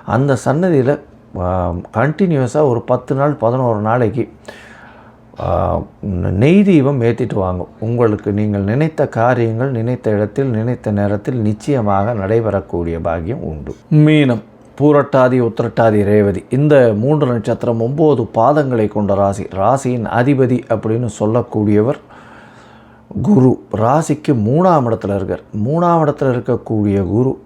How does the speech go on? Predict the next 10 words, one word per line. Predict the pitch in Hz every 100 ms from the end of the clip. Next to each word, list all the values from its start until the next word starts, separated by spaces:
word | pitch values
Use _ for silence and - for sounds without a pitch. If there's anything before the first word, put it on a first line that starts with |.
| -
பரிவர்த்தனை | 131 156 214 190 - 139 123
யோகத்துல | 104 101 135
ஆட்சி | 117 127 -
பெற்று | 123 110 107 -
போறார். | 87 87
அதனால | 90 87 110 147 107 - - - - - -
எடுத்த | 107 147 185 - -
காரியங்கள் | 123 123 151 143 123 131
அனைத்திலும் | 127 104 117 - 117 120
வெற்றி. | 98 95 - 92